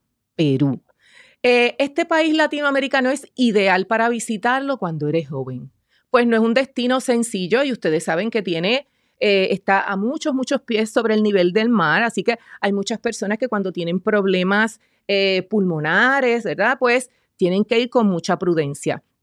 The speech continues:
Así que si eres joven, eh, haces mucho ejercicio, y si no también, porque hay para todos los gustos, pero es el destino perfecto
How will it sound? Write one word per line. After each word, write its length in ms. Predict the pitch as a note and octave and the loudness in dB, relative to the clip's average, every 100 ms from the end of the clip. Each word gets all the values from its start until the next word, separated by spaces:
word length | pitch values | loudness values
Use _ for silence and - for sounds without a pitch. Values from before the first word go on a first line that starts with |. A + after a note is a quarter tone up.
| _ _ - | _ _ -6
Así 180 | G#3 | -4
que 100 | A#3+ | -2
si 220 | F3+ F#3 F3 | -2 0 2
eres 260 | A#3 E4 | 2 0
joven, 540 | A3 G#3 E3 C3+ A#2+ C3 _ _ - _ | 0 2 2 0 -6 -10 _ _ -20 _
eh, 480 | G#3+ G#3+ G#3+ G3+ F#3 | 0 2 4 2 2
haces 320 | E3 D#3+ C#4+ | -2 -2 2
mucho 240 | C#4 A#3 C4 | 4 2 2
ejercicio, 920 | B3 F#3+ - G3 G3 - D3+ B2+ - _ _ | 2 0 -2 -4 -4 -4 -4 -4 -8 _ _
y 80 | C4 | -6
si 180 | - B3 | -2 0
no 140 | A#3 | 0
también, 640 | D#4 D4 F#3 G3 C#4 G#3 F#3+ | 0 0 0 -2 -2 -2 -2
porque 400 | F3 E3 E3 D3+ | -2 -2 0 0
hay 100 | D#3 | 0
para 300 | F#3+ A#3+ A#3+ | 0 0 0
todos 280 | G3+ A3 A#3+ | 0 0 2
los 140 | A3 | 0
gustos, 360 | F3 B3 - G#3+ | 0 -2 -2 0
pero 220 | A#3 G#3 | 2 2
es 140 | C4 | 2
el 100 | C#4+ | 0
destino 420 | G3 F3 - E3 | -2 -4 -6 -12
perfecto 540 | E3 G#3 A#3+ A#3+ - | -10 -6 -2 -2 -2